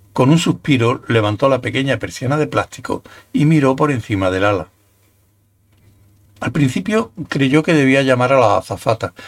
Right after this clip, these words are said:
pero luego se dijo que no, maldita sea, nada de eso. Aquello era para ella sola. Cuando las dos inexplicables personas se separaron del ala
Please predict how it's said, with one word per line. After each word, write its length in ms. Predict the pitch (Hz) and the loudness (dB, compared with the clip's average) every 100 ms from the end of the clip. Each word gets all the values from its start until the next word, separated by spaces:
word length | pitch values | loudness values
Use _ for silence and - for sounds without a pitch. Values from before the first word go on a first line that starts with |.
| - _ - | -20 _ -2
pero 220 | 120 107 | 2 2
luego 360 | 107 135 151 | 2 2 2
se 160 | 147 131 | 0 -2
dijo 240 | 123 123 | -2 -2
que 160 | 123 104 - | -4 -8 -6
no, 640 | 123 113 110 107 123 - _ | 0 2 2 2 0 -2 _
maldita 520 | 127 110 110 131 135 | 2 2 2 -2 -4
sea, 220 | - 107 | -2 0
nada 260 | 113 127 143 | 0 -2 -2
de 140 | 117 | -2
eso. 280 | 90 - - - - - | -4 -6 -10 -16 -20 -10
Aquello 440 | - 113 101 117 127 | -8 -4 -2 0 2
era 260 | 101 143 - _ - | 2 -2 -4 _ -8
para 280 | 85 82 85 | -6 -6 -4
ella 180 | 101 | -2
sola. 380 | 135 - - - _ _ _ _ - _ - - - - - - - - - - | -4 -6 -10 -12 _ _ _ _ -20 _ -20 -18 -18 -16 -16 -16 -14 -14 -14 2
Cuando 300 | 131 123 123 | 4 4 4
las 180 | 113 101 | 2 4
dos 240 | 135 139 | 0 0
inexplicables 800 | 190 170 - - 143 151 143 131 | -2 -2 -4 -8 -2 0 0 -4
personas 540 | - 123 - 110 98 - | -4 -4 -2 -2 -2 -6
se 80 | |
separaron 540 | 107 104 95 110 127 131 | -8 -8 -2 0 0 0
del 140 | 127 | 2
ala 280 | 98 87 - | 2 0 -8